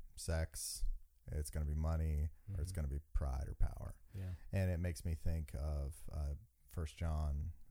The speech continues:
Speaker 1: "For all that is in the world, the desires of the flesh, the desires of the eyes, and the pride of life, um, uh, the sinful pride of life, those
Speaker 2: Mm.
Speaker 1: are, those are the things that the enemy just,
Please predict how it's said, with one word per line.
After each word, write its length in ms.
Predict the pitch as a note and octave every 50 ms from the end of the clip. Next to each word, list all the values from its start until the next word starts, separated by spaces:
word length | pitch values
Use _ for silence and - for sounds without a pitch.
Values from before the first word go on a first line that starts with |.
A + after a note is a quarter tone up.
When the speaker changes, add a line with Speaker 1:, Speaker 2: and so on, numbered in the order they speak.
| - - - - -
Speaker 1:
"For 360 | - E2+ D#2+ D2+ D2+ D2 - -
all 440 | - - F2 E2+ E2+ F2 F2+ F2+ F2
that 160 | E2 E2+ E2
is 200 | E2+ E2 D#2 -
in 420 | - - E2+ E2+ E2 D#2+ D#2+ D#2+ D#2+
the 60 | E2
world, 500 | C#2+ D2+ D2 D2+ D#2 D2+ D2 C#2+ C#2 D2
the 80 | D#2 D2
desires 520 | - D#2 D#2 - D#2 D2 D2+ D#2 D#2+ D#2+ D#2+
of 60 | D2+ D#2+
the 40 |
flesh, 680 | D#2 - - - C#2 C2+ D2 E2 - - - - - - - - _ -
the 80 | -
desires 480 | - - - D2 C#2+ - C2 D2+ D#2 D#2
of 60 | D2+
the 120 | D2 C#2+ G1+ G1+
eyes, 560 | A1 G#1+ G1+ - G1+ A1+ - - - - - - - - - - - - - - - - -
and 180 | - D2+ D2+ D2
the 40 | D2+
pride 300 | - - D#2+ D#2 D2+ D#2+
of 140 | D#2 -
life, 480 | D#2 D2+ - - D2+ D#2 D#2+ - - - - - - - - - - - - -
um, 400 | D#2 C#2+ C#2 C2 - E2 F2 F2 - - - -
uh, 120 | - - D2+ D2+
the 60 | D#2
sinful 320 | - D#2+ D2 D2 - D#2
pride 220 | - - D2 C#2+ D2
of 100 | C#2 -
life, 240 | C#2+ D2 C#2+ - -
those 300 | - D#2 D#2 D#2 D#2 -
Speaker 2:
Mm. 160 | G#2+ G#2 G2+
Speaker 1:
are, 300 | F#2+ F2+ C#2+ C#2+ C#2+ C#2+ - - - - - - - -
those 280 | F2+ E2+ E2+ D#2 D2
are 240 | B1+ - D#2+ E2 D#2+
the 100 | D#2 E2
things 600 | D#2+ - - E2+ D#2 D2+ D2+ D2+ D2+ D#2 - - -
that 420 | E2+ D2+ C#2+ C#2+ - - - - - - - -
the 180 | - D#2+ B1 -
enemy 340 | D#2+ D#2+ D2+ D2+ D2+ D2+ C#2+ -
just, 360 | - B1 - - - -